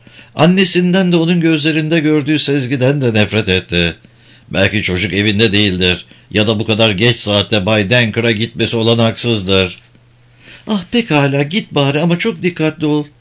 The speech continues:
"Olur, sen dışarıdan bir şey istemiyor musun?" "Hayır, geometri dersin, nasıl sınav için çalışıyordun değil mi?"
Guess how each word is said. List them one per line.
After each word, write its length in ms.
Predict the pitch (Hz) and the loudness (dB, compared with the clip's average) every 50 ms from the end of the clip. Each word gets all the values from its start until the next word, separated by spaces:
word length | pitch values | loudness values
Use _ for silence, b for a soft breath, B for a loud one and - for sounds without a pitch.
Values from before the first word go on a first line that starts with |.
| _ b b b b b b b b | _ b b b b b b b b
"Olur, 280 | - 151 127 107 95 87 | 2 2 4 4 4 2
sen 340 | - - - 151 147 151 143 | 0 0 2 2 2 2 2
dışarıdan 460 | 139 - 156 156 147 143 156 151 147 | 2 4 4 4 4 4 2 2 2
bir 60 | 147 | 2
şey 180 | 131 - 151 151 | 0 2 2 2
istemiyor 480 | 143 - - 208 202 170 135 117 107 | 0 2 2 2 2 4 2 2 2
musun?" 480 | 101 95 98 87 - 95 90 85 78 - - _ _ _ b b b b b b b | 2 0 -2 -2 0 0 0 -2 -2 -6 -12 _ _ _ b b b b b b b
"Hayır, 480 | - - 254 262 220 160 117 107 - B B B B B _ | -6 0 0 2 4 2 2 0 -4 B B B B B _
geometri 560 | 156 165 196 208 214 214 233 262 - 233 220 | -2 0 2 2 4 2 2 0 -2 -2 0
dersin, 380 | 185 175 156 143 - - 151 147 | 2 2 2 2 0 0 0 0
nasıl 240 | 151 143 156 175 160 | -2 0 2 0 0
sınav 300 | - - 160 185 208 185 | 0 0 0 0 0 0
için 240 | 175 - 175 175 | 0 0 -2 0
çalışıyordun 640 | 165 - 143 147 147 143 139 143 131 117 139 139 131 | 0 0 0 0 -2 0 0 -2 -2 -2 -2 -2 0
değil 180 | 143 160 196 190 | 0 0 0 0
mi?" 300 | 175 151 156 165 160 | -2 -2 -2 -2 -4